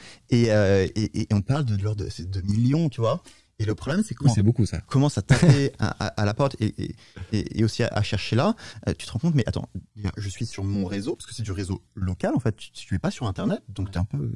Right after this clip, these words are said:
Speaker 1: c'est, tu sais pas si c'est chez toi ou chez quelqu'un d'autre, hein, en vrai. Et, euh, il y a pas que, il y a pas que des box connectées à, à ce réseau d'un grand télécom. Il y a aussi ces serveurs, il y a beaucoup de choses.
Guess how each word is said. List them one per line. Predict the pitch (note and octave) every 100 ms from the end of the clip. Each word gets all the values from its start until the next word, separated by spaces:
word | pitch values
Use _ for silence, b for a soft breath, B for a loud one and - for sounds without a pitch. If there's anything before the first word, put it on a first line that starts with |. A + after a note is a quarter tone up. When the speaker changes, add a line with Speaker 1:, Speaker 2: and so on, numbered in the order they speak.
| A#2+
Speaker 1:
c'est, | - - -
tu | -
sais | -
pas | A#2+
si | A#2
c'est | F#2+
chez | - -
toi | A2
ou | B2+
chez | A#2
quelqu'un | G2+ F#2 F#2+
d'autre, | F3+ -
hein, | G3
en | -
vrai. | A2+ G3 B B B B -
Et, | C#3+ F#3+ A#3 -
euh, | B2 G#2+ G#2 -
il | G#2+
y |
a | G2+
pas | - D3
que, | - A2 G2
il | F2+
y |
a | F#2
pas | F2
que | F#2
des | G2+
box | A3+ -
connectées | A2 G#2+ -
à, | F#2
à | F#2+
ce | -
réseau | A2 G#2+
d'un | G2
grand | G2 G2+
télécom. | G#2+ G2+ G#2+ G2
Il | G2+
y | F#2+
a |
aussi | F#2 - G2+ G2+
ces | - - F#2+
serveurs, | F#2 _ F#2+ G#2+ -
il |
y | B2+
a |
beaucoup | G2 -
de | -
choses. | F3 G#3